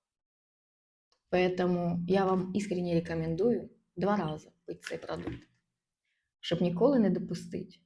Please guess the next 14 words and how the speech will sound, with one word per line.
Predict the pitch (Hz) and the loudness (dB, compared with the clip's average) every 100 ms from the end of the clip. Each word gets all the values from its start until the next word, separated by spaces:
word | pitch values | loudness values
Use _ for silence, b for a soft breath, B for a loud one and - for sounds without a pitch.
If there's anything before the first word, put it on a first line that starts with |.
| _ _ - | _ _ -8
до | 160 | -6
того, | 170 196 208 185 - _ _ _ _ _ _ _ _ _ _ _ _ _ _ _ _ | -4 -4 -4 -4 -10 _ _ _ _ _ _ _ _ _ _ _ _ _ _ _ _
щоб | - 170 | -6 -4
вони | 175 170 170 | 2 2 2
були. | 160 160 170 - - _ _ _ _ _ _ _ | 0 -4 -6 -12 -18 _ _ _ _ _ _ _
Одна | 165 196 | 4 6
із | 294 240 | 6 6
моїх | 202 196 - | 6 4 2
місій | 170 165 - - 175 - - _ _ _ _ _ _ _ _ _ _ _ | 0 0 -4 -8 -10 -12 -18 _ _ _ _ _ _ _ _ _ _ _
ощу-, | 175 - - 175 - - 196 | -4 -2 -2 -4 -10 -10 -6
ощущатися | - - - 233 247 - 208 | -4 -2 0 0 0 0 2
на | 190 | 2
своїй | - 175 170 | 0 0 2
шкурі, | - - 165 165 | 2 0 -4 -6